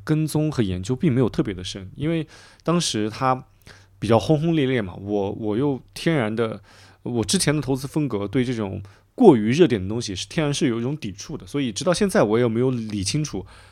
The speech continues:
他们为什么离婚或者为什么减持。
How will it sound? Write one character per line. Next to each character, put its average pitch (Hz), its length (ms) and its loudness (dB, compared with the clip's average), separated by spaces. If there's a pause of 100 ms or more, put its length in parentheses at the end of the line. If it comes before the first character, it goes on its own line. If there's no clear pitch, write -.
(180)
他 - 100 0
们 131 240 4 (380)
为 170 100 8
什 127 140 6
么 104 60 0
离 101 120 0
婚 101 300 -2
或 120 100 -6
者 104 120 0
为 147 100 4
什 113 100 -4
么 117 60 -4
减 92 220 -4
持。 - 280 -8